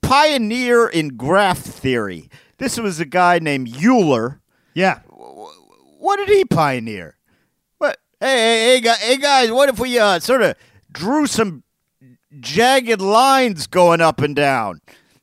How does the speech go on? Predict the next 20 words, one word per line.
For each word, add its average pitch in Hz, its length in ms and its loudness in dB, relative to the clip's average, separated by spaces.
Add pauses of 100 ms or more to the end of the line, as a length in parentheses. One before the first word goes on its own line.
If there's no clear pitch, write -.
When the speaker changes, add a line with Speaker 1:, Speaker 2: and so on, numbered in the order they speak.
(300)
Speaker 1:
For 233 240 -2
what? 262 320 4
I, 156 60 -4 (600)
I, 247 360 4
I - 20 4
don't 254 160 2
know. 269 200 4
Like, 247 300 2
like 220 220 0
if 214 120 -2
you 202 100 -10
gotta 262 200 0
do 247 160 2
a 214 80 2
PowerPoint 185 880 2
or 120 60 -6
something, 135 420 -4 (460)
<laughs> - 460 -20
you 156 120 -4
know? 254 380 4